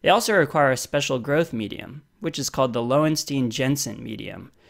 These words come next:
and it's composed of starch, egg, and other ingredients we don't need to know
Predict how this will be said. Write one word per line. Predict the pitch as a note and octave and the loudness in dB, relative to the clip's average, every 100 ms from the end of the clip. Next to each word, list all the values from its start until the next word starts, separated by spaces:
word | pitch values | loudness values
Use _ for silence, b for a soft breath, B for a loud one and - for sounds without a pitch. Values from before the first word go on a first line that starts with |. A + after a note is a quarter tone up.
| b b | b b
and | - | 0
it's | A#3 - | 0 2
composed | A3 G3+ F#3 - | 0 2 0 0
of | C3 | -4
starch, | - - C3+ C3+ C#3 - - - - | -4 -2 2 2 0 -4 -10 -10 2
egg, | C3 B2+ C3 B2+ | 4 4 2 -2
and | - A2+ A#2 - | -6 -8 -8 0
other | D#3 E3+ D#3+ | 4 6 6
ingredients | C3 B2+ B2 B2+ - | 4 0 0 -2 -2
we | B2 | -4
don't | A2+ G#2+ | -4 -6
need | G#2+ | -10
to | A2 | -8
know | A2 C3 B2+ | -4 -4 -4